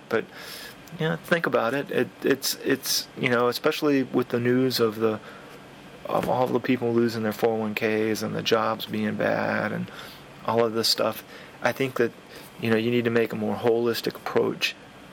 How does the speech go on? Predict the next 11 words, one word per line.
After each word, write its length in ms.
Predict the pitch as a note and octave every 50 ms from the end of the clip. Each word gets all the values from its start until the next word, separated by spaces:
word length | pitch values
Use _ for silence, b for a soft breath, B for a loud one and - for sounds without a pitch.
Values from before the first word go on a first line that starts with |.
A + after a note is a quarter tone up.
| - - - -
to 240 | - - B2 A#2
the 100 | A2+ A2+
investment 640 | G#2+ G2+ G2 G2 G2 A2 A2 - - A2+ A2 - -
structures, 580 | - - - G#2+ - - - - - - - - - - - - - - - - - -
uh, 280 | - G#2 G#2+ G#2 G2+
that 200 | G2+ G#2 G2 -
you're 100 | - G#2+
looking 260 | G#2+ G#2+ G#2 - G#2+ G2
at 120 | G2 G#2
now. 300 | A#2 G2+ F#2+ F#2 F#2+ G2
And, 160 | G2 F#2+ G2+